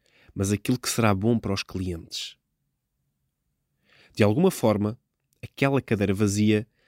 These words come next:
representa o líder final da Amazon.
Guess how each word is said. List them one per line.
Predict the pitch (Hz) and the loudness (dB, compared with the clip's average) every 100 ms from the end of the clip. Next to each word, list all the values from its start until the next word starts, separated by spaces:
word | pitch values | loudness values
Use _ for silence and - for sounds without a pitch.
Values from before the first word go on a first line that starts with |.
| _ - | _ -6
representa | - - 160 139 160 165 | -4 0 0 2 0 2
o | 160 | 2
líder | 131 160 143 123 | 4 2 2 2
final | - 139 120 120 117 | 0 0 2 2 0
da | 104 | 0
Amazon. | 95 92 90 90 82 | -2 -2 -2 -4 -6